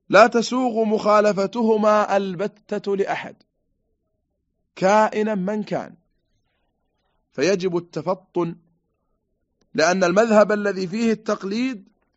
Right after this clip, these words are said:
يختص بالأمور الاجتهادية، ولا يتناول ما جاء فيه نص صحيح من الوحي سالم من المعارض. قال الشيخ الحطاب في شرحه لقول خليل في مختصره،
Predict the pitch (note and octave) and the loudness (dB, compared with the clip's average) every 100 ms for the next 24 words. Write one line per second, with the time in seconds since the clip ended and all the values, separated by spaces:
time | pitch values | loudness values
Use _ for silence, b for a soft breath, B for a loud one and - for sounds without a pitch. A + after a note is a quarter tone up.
0 | _ _ D#3+ D#3 - A3 - - F#3+ F3 | _ _ -8 -8 -6 -6 -6 -6 -2 -2
1 | F3 E3 E3+ G#3+ G#3 F3+ D3+ - D3+ C#3+ | -4 -6 -2 0 0 -2 -8 -8 -4 -4
2 | B2+ D#3+ B2 A2 - _ _ _ _ _ | -4 -8 -12 -16 -18 _ _ _ _ _
3 | _ _ _ _ _ _ _ _ - B2 | _ _ _ _ _ _ _ _ -10 -2
4 | E3 F#3 F#3 E3+ E3+ F3+ F3+ E3+ E3 D#3+ | 2 4 4 2 0 2 2 2 0 -2
5 | D3+ D#3+ D#3 C3+ E3 F3+ - D3+ E3 E3+ | 0 0 0 -2 2 2 2 -2 -4 -6
6 | D#3 D3+ F3 - - E3 C#3 C3 D3 C#3+ | -6 -6 -6 -8 -8 -6 -8 -8 -8 -6
7 | E3+ F#3 E3+ D#3 D3 D3+ D3+ C#3+ F#3 - | -6 -4 -6 -6 -8 -6 -6 -4 -4 -4
8 | _ _ _ _ _ _ _ _ _ _ | _ _ _ _ _ _ _ _ _ _
9 | - D3+ D#3+ D3+ C#3 C3+ C3+ C3+ B2 A#2+ | -4 0 0 -2 -6 -6 -6 -6 -8 -6
10 | D3+ D#3 A#2 - _ _ _ _ _ _ | -2 -2 -4 -12 _ _ _ _ _ _
11 | _ _ C6+ C6+ _ _ _ _ _ _ | _ _ _ _ _ _ _ _ _ _
12 | _ _ _ _ _ _ _ _ - D#3+ | _ _ _ _ _ _ _ _ -6 -4
13 | C#3+ - F3+ C#3+ C3 C3 - F#3 G3+ F#3+ | -4 0 -2 -2 -6 -10 -6 0 2 0
14 | D#3+ D3+ C#3+ F#3 F3+ F3+ F3 D3 C3+ E3+ | -2 -6 -4 -4 -4 -2 -2 -4 -2 0
15 | F3 D#3+ D3+ D3+ F#3 D3 C3+ C#3 D3+ - | 0 -2 -4 -2 -2 -2 -4 -8 -10 -10
16 | - F3 C#3 A#2+ | -6 -6 -6 -10